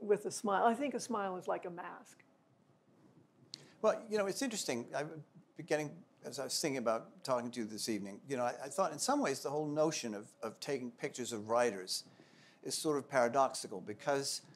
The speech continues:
Speaker 2: it's not like taking a picture of, a, of an actor or a dancer. W-,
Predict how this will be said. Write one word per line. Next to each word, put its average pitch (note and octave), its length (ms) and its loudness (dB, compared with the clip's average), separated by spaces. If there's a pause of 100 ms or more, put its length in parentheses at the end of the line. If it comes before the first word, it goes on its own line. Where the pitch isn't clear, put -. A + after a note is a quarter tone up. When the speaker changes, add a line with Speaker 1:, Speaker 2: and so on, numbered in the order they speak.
(360)
Speaker 2:
it's - 140 -6
not G3+ 180 2
like E3+ 160 0
taking C3 260 2
a B2+ 40 -4
picture B2 420 -2
of, G#2+ 80 -2
a, A2 200 -4
of G#2+ 180 -2
an F#2+ 100 -6
actor A#2 580 0
or G#2 140 -10
a G2 40 -10
dancer. A#2+ 580 -2 (100)
W-, E2+ 100 -10